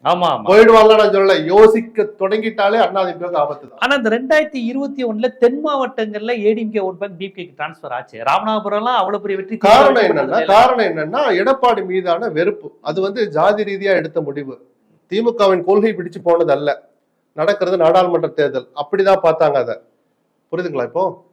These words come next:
Speaker 2: இப்போ ஸ்டாலினை மீண்டும் முதல்வர் ஆக்கணும், முக்குளத்தூர் அப்படி ஓட்டு போடுவாங்களான்னு பொறுத்து இருந்தா பார்க்கணும். அவங்களுக்கு இன்னொரு ஆப்ஷன் வந்துடுச்சு, விஜய்னு ஒண்ணு.
Speaker 1: So, இப்ப டி டி வியை புறக்கணித்ததுக்கு பின்னால் இத்தகைய அரசியல் இருக்கு, பவர் பாலிடிக்ஸ் இருக்கு. பி ஜே பிக்கும் அ தி மு கவுக்கும் வெற்றி பெறணுங்கிற நோக்கத்தை விட,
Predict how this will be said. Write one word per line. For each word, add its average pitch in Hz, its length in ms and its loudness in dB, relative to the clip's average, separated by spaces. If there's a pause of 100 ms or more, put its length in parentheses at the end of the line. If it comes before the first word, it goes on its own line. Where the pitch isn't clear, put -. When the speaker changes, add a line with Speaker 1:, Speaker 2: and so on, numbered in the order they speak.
(100)
Speaker 2:
இப்போ 175 260 -2
ஸ்டாலினை 208 460 4
மீண்டும் 202 260 0
முதல்வர் 185 240 -2
ஆக்கணும், 165 280 -4
முக்குளத்தூர் 180 420 -4
அப்படி 151 120 -8
ஓட்டு 170 220 -6
போடுவாங்களான்னு 147 460 -10
பொறுத்து 156 260 -8
இருந்தா 143 180 -12
பார்க்கணும். 113 400 -18
அவங்களுக்கு 180 420 -6
இன்னொரு 156 200 -8
ஆப்ஷன் 160 320 -8
வந்துடுச்சு, 135 420 -16
விஜய்னு 127 400 -12
ஒண்ணு. 101 220 -20 (440)
Speaker 1:
So, 131 360 -4
இப்ப 107 580 -6
டி 156 100 -8
டி 175 260 -6
வியை 160 220 -4
புறக்கணித்ததுக்கு 151 600 -6
பின்னால் 160 420 -6
இத்தகைய 143 400 -4
அரசியல் 147 420 -8
இருக்கு, 156 400 -10
பவர் 151 240 -4
பாலிடிக்ஸ் 139 340 -8
இருக்கு. 135 260 -12
பி 160 180 -12
ஜே 185 160 -4
பிக்கும் 175 420 -10
அ 160 140 0
தி 175 160 -12
மு 156 100 -12
கவுக்கும் 156 220 -6
வெற்றி 143 300 -12
பெறணுங்கிற 170 440 -4
நோக்கத்தை 151 380 -8
விட, 196 340 -6